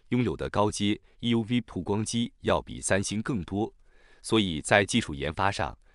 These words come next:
台积电比三星更有优势。就目前而言，三星很难在半导体领域追上台积电。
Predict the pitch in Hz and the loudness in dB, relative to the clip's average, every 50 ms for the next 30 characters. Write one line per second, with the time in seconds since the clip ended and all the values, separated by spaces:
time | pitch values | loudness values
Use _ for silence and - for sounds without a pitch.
0 | _ _ - - - 110 110 - 147 139 139 120 98 80 65 - - - 73 67 | _ _ 2 4 6 6 4 2 -2 0 2 2 2 0 -2 -8 -12 -10 -8 -6
1 | - - 117 104 110 110 - - 120 127 - - _ - - 139 104 - - - | -2 2 4 4 4 2 0 0 -2 -2 -4 -8 _ -2 0 0 0 -2 -4 -10
2 | - - 73 73 78 - - 76 - _ _ _ _ _ _ _ _ _ _ _ | -8 -6 -4 -4 -4 -4 -6 -8 -10 _ _ _ _ _ _ _ _ _ _ _
3 | _ _ _ _ _ - 147 139 123 120 123 139 135 117 - 95 73 60 71 73 | _ _ _ _ _ 4 6 8 8 8 6 4 0 0 0 0 -2 -2 -2 -6
4 | 65 62 58 62 65 - - _ _ _ _ - - - - 117 120 117 - 117 | -6 -6 -8 -10 -12 -14 -16 _ _ _ _ -6 0 2 4 4 4 4 2 0
5 | 117 123 120 - - - 80 - 65 73 95 113 - 113 95 90 - - 170 135 | 0 0 -2 -4 -6 -8 -6 -4 -4 -4 -4 -2 0 0 0 0 2 2 2 2
6 | 101 - 80 85 98 - - 117 101 - 57 55 - - 78 76 67 - _ - | 2 0 -2 -2 -2 -2 -2 -2 -2 -2 -6 -10 -10 -8 -8 -8 -8 -10 _ -2
7 | - 113 117 123 - 120 78 71 - - - - - - - 175 - 170 - | 0 2 2 2 0 -2 -4 -6 -6 -8 -8 -8 -6 -8 -8 -6 -6 -8 -8